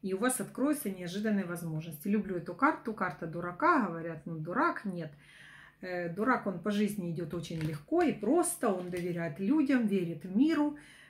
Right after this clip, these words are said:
Вот, э, видите, карты советуют вам: верьте, следуйте своим мечтам. И дурак, он идет за своей мечтой. Поэтому, учитывая здесь, эм, э,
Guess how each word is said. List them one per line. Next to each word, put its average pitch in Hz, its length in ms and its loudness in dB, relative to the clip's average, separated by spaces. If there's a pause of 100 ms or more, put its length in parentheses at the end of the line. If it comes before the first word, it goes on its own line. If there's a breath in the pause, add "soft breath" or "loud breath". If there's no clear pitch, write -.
Вот, 233 400 2
э, 185 220 2
видите, 247 480 0
карты 220 440 0
советуют 208 600 0
вам: 185 200 0
верьте, 214 480 4
следуйте 262 540 0
своим 214 360 2
мечтам. 175 480 -4
И 165 40 -8
дурак, 285 380 0
он 226 160 2
идет 202 220 0
за 208 80 -4
своей 202 300 2
мечтой. 196 540 -4 (440 loud breath)
Поэтому, 285 500 4
учитывая 240 600 2
здесь, 247 400 2
эм, 208 580 4 (1040 loud breath)
э, 180 720 -6